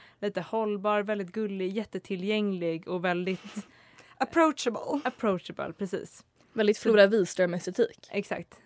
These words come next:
Speaker 1: väldigt så. Och man kan också bara säga att man är hållbar och, eh, miljömedveten för att man gör sina
Speaker 2: Ja.
Speaker 1: egna kläder.
Speaker 2: <laughs> Verkligen.
Speaker 1: Jag förstår att det är mysigt, men det är någonting mer som också får mig att vilja bränna B H och gå ut och göra revolution.
Speaker 2: Ja, <laughs> det, det köper jag ändå helt och hållet.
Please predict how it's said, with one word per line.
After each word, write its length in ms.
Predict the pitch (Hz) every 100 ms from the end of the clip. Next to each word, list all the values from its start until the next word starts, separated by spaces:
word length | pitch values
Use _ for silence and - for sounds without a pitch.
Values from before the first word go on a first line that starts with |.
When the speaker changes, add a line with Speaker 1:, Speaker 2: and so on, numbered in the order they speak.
| -
Speaker 1:
väldigt 400 | 196 190 180 -
så. 320 | 165 165 -
Och 120 | - 226
man 140 | 220
kan 200 | 214 208
också 220 | 202 -
bara 140 | 180 180
säga 120 | 175
att 60 |
man 160 | 170 165
är 100 | 160
hållbar 580 | - 185 165 170 165 165
och, 220 | 156 -
eh, 80 | 170 175 -
miljömedveten 580 | 247 220 202 185 170
för 100 | 175
att 40 | 170
man 100 | 165
gör 80 | 208
sina 120 | 175
Speaker 2:
Ja. 60 |
Speaker 1:
egna 140 | 165 160
kläder. 260 | - - 185 226 - -
Speaker 2:
<laughs> 320 | - - -
Verkligen. 520 | 208 208 240 214 240 - 302 - _ -
Speaker 1:
Jag 140 | 240
förstår 140 | 247
att 60 | 302
det 60 | 294
är 20 |
mysigt, 380 | 285 269 254 247
men 140 | 247
det 60 | 262
är 40 | 269
någonting 320 | 285 269 233
mer 140 | 202
som 140 | 185 190
också 180 | 185 185
får 140 | 180
mig 120 | 170
att 120 | 165
vilja 200 | 165 156
bränna 360 | 160 175 165 165
B 200 | 160 165
H 80 | 165 160 156
och 80 | 165
gå 60 | 165
ut 160 | 160
och 80 | 165
göra 220 | 160 160
revolution. 560 | 160 160 165 170 - 180 -
Speaker 2:
Ja, 260 | 233 233 208 _
<laughs> 280 | _ 277 220
det, 160 | 285 - - - - 392 - -
det 320 | 262 262 233 - _ - - -
köper 420 | - 320 240 -
jag 100 | 214
ändå 180 | 202 208
helt 340 | 214 240 202 -
och 60 |
hållet. 460 | 202 214 - _